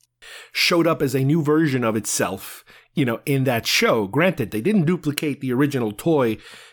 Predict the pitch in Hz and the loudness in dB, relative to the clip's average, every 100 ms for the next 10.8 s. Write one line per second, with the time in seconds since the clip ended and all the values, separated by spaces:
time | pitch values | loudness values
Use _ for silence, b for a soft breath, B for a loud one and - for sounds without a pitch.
0 | B 135 113 113 107 135 120 - 147 131 | B -6 -4 -6 -4 0 -2 0 0 0
1 | - 139 151 185 - B B 127 135 - | 0 0 2 0 -4 B B 0 0 0
2 | 123 120 117 b b 143 - 143 135 151 | -4 -4 -8 b b -8 0 2 2 2
3 | 139 143 139 170 156 - 175 170 131 131 | 4 2 2 0 0 0 2 2 2 0
4 | 123 101 113 123 127 131 127 113 110 117 | -2 -2 0 0 0 -2 -6 -8 -8 -8
5 | 104 131 147 156 135 120 120 120 113 139 | 0 0 2 0 0 0 0 -2 0 0
6 | 123 B B 151 135 131 113 - 220 - | -2 B B -2 -2 -6 -6 -4 -2 0
7 | 190 151 127 131 151 - 156 117 - B | 0 0 0 0 -2 0 0 0 -6 B
8 | B 127 127 135 135 131 120 - 175 143 | B 0 0 -2 -2 -2 -2 0 0 0
9 | - 127 123 127 _ 131 127 131 170 180 | -2 -6 -6 -6 _ -6 -6 -4 0 2
10 | 175 143 165 196 220 175 101 | 4 4 4 4 4 4 0